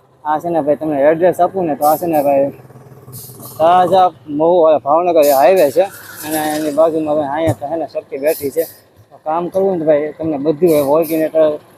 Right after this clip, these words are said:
સેલ્ફનું બધું છે ને કામ અહીંયા તમને ખાતરીપૂર્વક કરી, કરી આપે છે. તો એકવાર વિઝિટ કરજો શક્તિ બેટરીને. અને હે ને ભાઈ આપણી ગાડીનું જો ભાઈ કામ સરખી રીતે થઈ ગયું છે. જો ભાઈ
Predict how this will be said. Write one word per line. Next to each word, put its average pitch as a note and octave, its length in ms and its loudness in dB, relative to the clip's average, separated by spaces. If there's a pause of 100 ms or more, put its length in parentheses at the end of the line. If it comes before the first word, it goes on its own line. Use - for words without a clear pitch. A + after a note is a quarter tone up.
(340)
સેલ્ફનું E3 500 0
બધું D#3+ 260 0
છે F3+ 60 0
ને E3 100 -4
કામ D3+ 200 -4
અહીંયા D3 220 -2
તમને D3 260 -4 (240)
ખાતરીપૂર્વક D#3 540 -2
કરી, E3+ 240 0 (200)
કરી E3 160 2
આપે D3 240 0
છે. F#3+ 140 -8 (200)
તો D3+ 60 -6
એકવાર D#3 260 -4
વિઝિટ D#3 300 -6
કરજો F3 220 0
શક્તિ E3 280 -6
બેટરીને. E3+ 380 0 (440)
અને D#3+ 120 0
હે F3 60 -2
ને F3 60 0
ભાઈ D#3 140 4
આપણી D3+ 200 -2
ગાડીનું E3 380 2
જો E3+ 120 2
ભાઈ D3+ 140 2 (760)
કામ E3+ 240 -4
સરખી F3 380 -4
રીતે D#3 180 0
થઈ F3+ 160 0
ગયું F#3 200 2
છે. F3 120 -6 (340)
જો C#3+ 140 -4
ભાઈ C3+ 160 -2